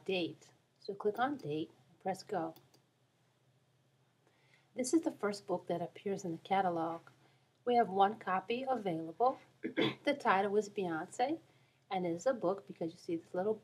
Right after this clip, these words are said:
book symbol. And right next to that symbol is the call number, nine two one B E Y. This is the number you need to find the book on the shelf. And here's the author's name,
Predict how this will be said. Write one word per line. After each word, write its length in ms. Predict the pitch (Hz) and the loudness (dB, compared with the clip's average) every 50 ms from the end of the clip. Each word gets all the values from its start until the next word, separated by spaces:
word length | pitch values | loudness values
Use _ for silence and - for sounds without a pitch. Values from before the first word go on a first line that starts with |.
| _ - | _ -4
book 180 | 208 208 202 | -4 -2 -2
symbol. 540 | - - - - - 147 - 151 170 208 220 - _ _ _ _ _ _ _ - | -4 -4 -4 -2 -2 -4 -4 -6 -6 -6 -8 -10 _ _ _ _ _ _ _ -6
And 120 | 196 202 | -4 2
right 200 | 208 196 190 190 | 4 4 4 4
next 260 | 196 208 240 240 - | 2 0 0 0 -2
to 80 | - 285 | -6 -4
that 200 | 285 294 294 - | -2 -4 -4 -4
symbol 400 | - 220 185 190 180 190 196 - | -2 -2 -2 0 0 -2 -2 -2
is 180 | - 190 185 | -2 -4 -6
the 100 | - - | -6 -10
call 340 | 175 - - - 208 202 190 185 | -10 -4 0 2 4 4 4 4
number, 320 | 175 160 147 147 - 170 - _ _ _ _ _ _ _ _ _ | 2 -2 -4 -6 -8 -12 -16 _ _ _ _ _ _ _ _ _
nine 360 | - 185 180 175 180 190 208 208 | -6 -2 0 0 0 0 -2 -4
two 200 | - - 294 277 | -4 -4 -4 -4
one 360 | 240 190 175 170 165 175 185 - - | -2 -2 -2 -2 -2 -2 -4 -6 -6
B 160 | - 175 170 - - | -6 -6 -6 -6 -6
E 160 | 196 190 180 | -6 -4 -4
Y. 240 | 165 160 147 147 143 143 - - _ _ _ _ _ _ _ _ _ _ _ | -2 -2 -2 -4 -6 -8 -12 -18 _ _ _ _ _ _ _ _ _ _ _
This 200 | - 208 - - | -2 -2 -2 -4
is 80 | 277 254 - - | -8 -10 -6 -4
the 60 | 294 | 0
number 260 | 247 226 214 220 220 | 0 2 2 2 0
you 160 | 208 208 262 262 | -2 -2 -2 -2
need 340 | 233 190 160 156 165 165 - | 0 0 0 0 0 -2 -4
to 60 | 214 214 - | -6 -8 -6
find 200 | - 165 160 170 | -4 -4 -4 -4
the 80 | 190 208 | -6 -6
book 240 | - - 160 160 - | -6 -4 -4 -4 -6
on 100 | 165 160 | -8 -8
the 80 | 160 165 | -8 -8
shelf. 340 | - - 180 156 147 151 - _ _ _ _ _ _ _ _ _ _ _ _ _ _ _ _ _ _ - | -6 -4 -4 -4 -4 -4 -8 _ _ _ _ _ _ _ _ _ _ _ _ _ _ _ _ _ _ -4
And 220 | 220 190 196 190 196 | -2 -2 -2 0 4
here's 280 | 226 214 208 220 220 - | 8 8 8 8 8 4
the 140 | 311 277 | 2 2
author's 520 | - 202 180 160 165 - 269 262 262 - - | 4 6 6 6 6 2 -2 -4 -4 -2 -2
name, 360 | 196 156 151 147 156 196 226 | -2 -2 -2 -2 -6 -8 -10